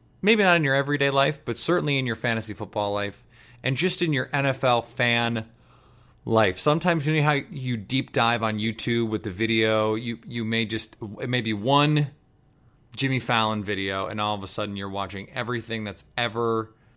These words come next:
been on YouTube related to Game of Thrones. It can, it can happen. It happened to me. You can get down a rabbit hole with all the Pro Football Focus data. So all you need to do to enter, leave a review of this podcast.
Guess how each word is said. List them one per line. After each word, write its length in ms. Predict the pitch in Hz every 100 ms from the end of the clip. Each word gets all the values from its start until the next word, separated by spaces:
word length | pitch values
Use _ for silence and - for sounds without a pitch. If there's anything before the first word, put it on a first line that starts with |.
| _
been 220 | 107 123 113
on 220 | 107 101
YouTube 640 | 107 107 - 107 92 92 - -
related 460 | 107 101 98 92
to 100 | 110
Game 180 | 104 92
of 100 | 85
Thrones. 440 | - - - - - - _ _ _
It 80 | 151
can, 180 | 165 190
it 160 | 202 208
can 80 |
happen. 400 | 214 233 117 120 - _ _ - _ _ -
It 40 |
happened 280 | 185 185 185
to 80 | 202
me. 280 | 214 120 - - - - - - - - - - - _ _ - -
You 160 | 143
can 160 | 151 156
get 140 | 139
down 180 | 131 117
a 60 | 104
rabbit 260 | 104 101
hole 180 | 101 101
with 120 | 98
all 140 | 98 98
the 60 |
Pro 200 | 92 104
Football 280 | 101 90 92
Focus 340 | - 95 -
data. 260 | - 92 90
So 320 | - 104 95 - _ _ _ - _ _ - - - -
all 160 | 160
you 80 | 170
need 140 | 165
to 80 | 135
do 120 | 127
to 100 | 120
enter, 440 | 117 113 113 101 - - _ _
leave 240 | 123 165 156
a 60 |
review 280 | 156 135 143
of 80 | 120
this 200 | 131 127
podcast. 760 | 120 113 - 90 90 92 -